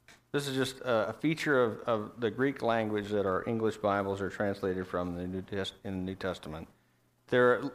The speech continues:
several different ways to say "if." Uh, and the way that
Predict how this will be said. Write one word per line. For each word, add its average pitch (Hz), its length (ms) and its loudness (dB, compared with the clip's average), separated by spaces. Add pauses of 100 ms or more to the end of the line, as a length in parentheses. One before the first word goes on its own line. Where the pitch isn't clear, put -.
several 185 400 4
different 151 340 0
ways 123 280 2
to 127 100 -2
say 120 220 2 (100)
"if." 110 500 -2 (1600)
Uh, 101 240 2 (100)
and 120 220 4
the 120 60 6
way 170 380 6
that 156 240 4